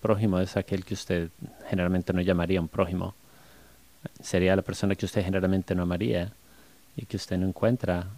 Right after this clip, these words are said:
una persona a la cual se pueda amar fácilmente." La ley es, "Ame a su prójimo y cumpla la ley." Una de las expectativas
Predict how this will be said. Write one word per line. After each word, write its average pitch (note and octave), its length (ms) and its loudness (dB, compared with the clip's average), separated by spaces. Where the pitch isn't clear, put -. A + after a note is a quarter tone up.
una F#2 140 -2
persona F#2 460 -2
a A#2 140 -2
la F2+ 100 0
cual F#2 200 -2
se - 120 -6
pueda F2 200 4
amar E2+ 220 0
fácilmente." F#2+ 680 -6
La F#2 80 2
ley F#2+ 200 2
es, F2+ 320 -4
"Ame F2+ 260 -2
a - 20 -6
su - 140 -4
prójimo F#2+ 460 2
y A2 80 -2
cumpla F#2 360 2
la F2+ 120 4
ley." F2 260 2
Una A2 240 6
de A#2 120 6
las A2+ 240 2
expectativas B2+ 920 4